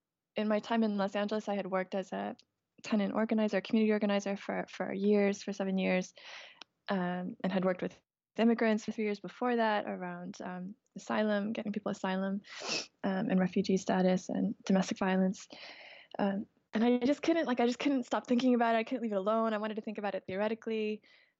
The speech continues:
Um, and so I, I ended up, after my first year, switching to this topic, uh, so that's looking at housing and, and, and the,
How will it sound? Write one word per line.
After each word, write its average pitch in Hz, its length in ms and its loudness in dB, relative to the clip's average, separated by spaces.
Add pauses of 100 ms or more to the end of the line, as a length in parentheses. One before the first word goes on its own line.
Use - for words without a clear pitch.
Um, 185 540 -6 (420)
and 196 80 -2
so 233 80 2
I, 214 160 2
I 208 120 2
ended 220 200 4
up, 202 120 2 (120)
after 202 220 -6
my 196 80 -4
first 196 240 -8
year, 185 80 -6
switching 180 500 -4 (120)
to - 140 -4
this 175 320 -4
topic, - 460 -4
uh, - 120 -8 (140)
so - 180 -6
that's - 300 -10 (300)
looking 185 400 -4
at 185 80 -6
housing 185 580 0
and, 190 220 -6
and, 180 220 -4
and 175 180 -2
the, 190 220 0